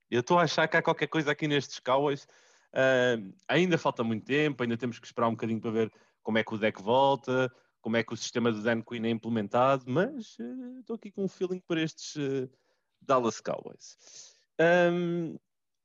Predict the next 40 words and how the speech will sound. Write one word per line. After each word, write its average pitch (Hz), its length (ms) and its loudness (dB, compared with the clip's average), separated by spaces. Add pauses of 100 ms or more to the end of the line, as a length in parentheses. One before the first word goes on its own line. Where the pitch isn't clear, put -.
(340)
e 185 80 0
pronto, 143 280 2
e - 20 -4
basicamente 143 480 2
temos 135 180 -2
então 127 320 2
anunciado 117 460 0
aqui 107 400 -6
o, 101 640 -12
o 101 180 -2
arranque 120 540 -2
da, 101 260 2
da 98 160 0
N 107 200 0
F 160 200 -2
L, 156 160 2
esse 127 100 0
vai 123 140 2
ser - 80 -4
o 117 60 -2
primeiro 107 340 -4
duelo, 139 260 0 (360)
mas 165 180 2
olhando 170 280 4
aqui 170 200 -4
para 151 180 2
o 147 60 0
calendário 135 560 2
então, 127 340 0 (220)
os 131 320 -4
Thursday 165 320 2
Night 151 220 2
Football, 131 400 -4
os 113 100 -4
jogos 123 260 0
de - 120 -20
prime 127 260 0
time 117 240 0
de - 80 -20
quinta-feira, 147 720 0